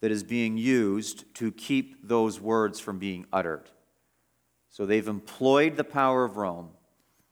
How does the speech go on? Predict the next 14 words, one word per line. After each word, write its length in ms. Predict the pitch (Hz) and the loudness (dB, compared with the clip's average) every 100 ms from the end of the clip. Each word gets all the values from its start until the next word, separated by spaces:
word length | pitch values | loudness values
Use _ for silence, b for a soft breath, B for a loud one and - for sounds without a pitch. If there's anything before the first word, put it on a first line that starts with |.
| _ _ _ _ _ | _ _ _ _ _
to 160 | 110 | -6
keep 380 | 104 - 131 131 | -6 0 -2 0
the 80 | 120 | -2
words, 460 | 110 110 110 107 - | 4 6 4 2 -2
"He 100 | 107 | -2
is 160 | 87 | 0
risen 260 | 101 104 104 | -2 -2 -4
from 160 | 98 | -8
the 80 | 104 | -10
dead," 340 | 92 90 87 87 | -4 -2 -2 -4
from 220 | 101 87 - | -12 -8 -4
ever 220 | 98 98 | -2 -4
being 280 | 92 90 82 | -10 -14 -12
uttered. 320 | 78 76 - | -12 -12 -18